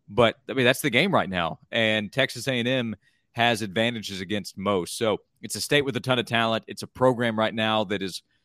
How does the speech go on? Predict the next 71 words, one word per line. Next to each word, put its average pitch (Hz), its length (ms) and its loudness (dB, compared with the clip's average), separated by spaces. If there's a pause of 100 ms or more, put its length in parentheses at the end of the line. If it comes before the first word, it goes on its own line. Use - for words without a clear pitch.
(100)
is 87 140 -8
running 110 260 0
top 107 280 0
ten. 110 240 -2
Jimbo 113 240 0
Fisher 110 340 -2
is 101 120 0
one 107 120 -2
of 104 40 0
the 101 60 -2
top 104 300 0
coaches. 104 360 -2
He's 90 140 -8
one 104 100 -2
of 87 100 -6
a, 87 80 -6 (160)
only 113 220 -2
a 95 60 -2
few 113 200 -6
coaches 98 380 -4
that 87 140 -4
have 101 180 2
a 101 40 -4
national 98 380 -2
title. 101 440 2 (580)
It's - 220 -4
tough 131 340 4
to 127 80 -4
not 113 240 4
trade 107 260 0
places 92 460 -2
with 92 100 -8
Texas 95 380 -4
A 98 60 -2
and 90 140 -2
M 82 180 -4
if 78 100 -10 (220)
you're 104 120 -6
Tennessee. 82 480 -4
Now, 104 140 2
if, 98 140 -2 (260)
if, 117 160 -6
if 110 240 -10
you 127 140 -6
say, 127 280 0 (180)
"Well, 135 100 -2
I - 20 2
don't 143 160 4
wanna 107 160 0
be 143 220 2
Texas 117 340 -2
A 117 80 0
and 104 120 -2
M," - 60 -8
I - 40 -14
totally 120 280 4
get 98 160 2
it. 101 60 0
But 101 100 -2
in 104 80 -4
terms 117 220 -4
of 117 60 2
what 113 120 0
the - 80 -6
program 110 420 0
has, 113 240 0
what 98 140 -6
the 101 100 0
athletic 101 320 -2
department 107 420 -2
has, 110 300 0